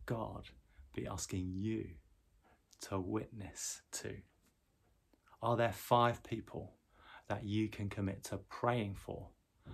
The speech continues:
over the next ten days that you might be able to make God, Father, Son, and Holy Spirit known to them in some way? We'd love for you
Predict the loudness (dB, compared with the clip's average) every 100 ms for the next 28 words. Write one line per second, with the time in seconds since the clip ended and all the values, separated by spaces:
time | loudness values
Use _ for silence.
0 | -14 -8 2 4 6 6 6 4 -2 -6
1 | -8 -6 0 0 2 0 -2 -8 -12 -12
2 | -8 -8 -8 -14 -16 -14 -12 -2 0 2
3 | 0 0 -2 -6 -6 -4 -4 -4 -6 -6
4 | -4 -4 -6 -4 -4 -6 -8 -12 -18 -20
5 | _ _ _ _ -20 -20 0 2 4 2
6 | 0 4 4 4 0 0 0 0 -2 -4
7 | -6 -8 -14 _ _ _ _ 0 2 4
8 | 2 -4 -8 -8 -12 _ _ _ _ -6
9 | -2 0 0 0 -4 -8 -14 _ _ _
10 | _ _ _ _ _ _ _ _ _ _
11 | _ _ -14 -4 2 6 6 4 2 2
12 | 2